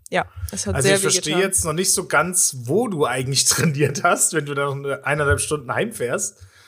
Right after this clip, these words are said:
Speaker 1: In meiner
Speaker 2: Aber
Speaker 1: Arbeit.
Speaker 2: du hast in deiner Arbeit das Beintraining gemacht?
Speaker 1: Ich hab in meiner Arbeit ein Fitnessstudio.
Speaker 2: Ach.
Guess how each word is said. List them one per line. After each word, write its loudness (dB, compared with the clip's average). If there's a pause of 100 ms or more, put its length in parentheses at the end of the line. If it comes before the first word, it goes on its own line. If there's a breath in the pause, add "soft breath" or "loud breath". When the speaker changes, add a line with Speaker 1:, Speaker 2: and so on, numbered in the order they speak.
(640 soft breath)
Speaker 1:
In 4
meiner 6
Speaker 2:
Aber 8
Speaker 1:
Arbeit. 0 (800)
Speaker 2:
du 6
hast 6
in 0
deiner 2
Arbeit 2 (160)
das -2
Beintraining 2
gemacht? -12 (380)
Speaker 1:
Ich 0
hab 4
in 4
meiner 4
Arbeit 4
ein -2
Fitnessstudio. -4 (840)
Speaker 2:
Ach. -2